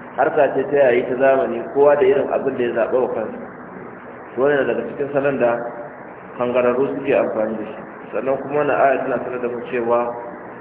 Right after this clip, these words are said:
dukkan wani mai zunubi ko laifi, shi zai kinkimi sakamakon laifinsa da abin da ya aikata.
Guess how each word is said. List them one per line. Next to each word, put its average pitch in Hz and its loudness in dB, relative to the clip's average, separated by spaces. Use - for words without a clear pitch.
dukkan 165 0
wani 143 2
mai 135 -2
zunubi 123 -4
ko 135 2
laifi, 135 0
shi 160 -2
zai 165 2
kinkimi 139 -2
sakamakon 127 2
laifinsa 139 2
da 101 4
abin 131 2
da 120 2
ya 117 6
aikata. 117 0